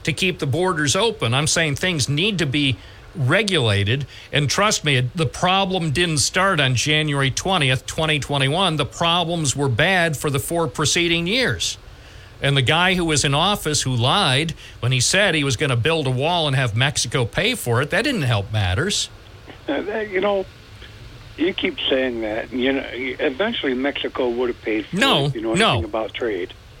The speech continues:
Speaker 1: Well, oh, yeah, if we had to apply pressure, eventually, it's true.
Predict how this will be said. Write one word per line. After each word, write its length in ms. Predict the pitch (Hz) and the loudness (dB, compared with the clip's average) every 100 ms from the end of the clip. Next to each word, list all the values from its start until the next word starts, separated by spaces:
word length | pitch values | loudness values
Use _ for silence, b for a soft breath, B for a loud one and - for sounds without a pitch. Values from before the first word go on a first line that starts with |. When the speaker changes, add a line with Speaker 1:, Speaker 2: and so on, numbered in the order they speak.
| - - | -20 -6
Speaker 1:
Well, 340 | 175 185 151 151 | 0 2 2 2
oh, 280 | 240 185 151 | 2 2 2
yeah, 280 | 175 185 120 | 2 2 2
if 120 | - | 2
we 160 | 165 | 2
had 200 | 151 147 | 4 2
to 120 | 135 123 | 2 0
apply 360 | - 143 120 | 0 2 2
pressure, 480 | 113 185 180 - - | 2 2 2 0 -2
eventually, 800 | 156 123 202 262 - 123 110 113 - B B | 0 2 2 2 0 2 2 0 -2 B B
it's 260 | B 165 - | B 0 0
true. 400 | - 277 202 80 | -2 0 0 -2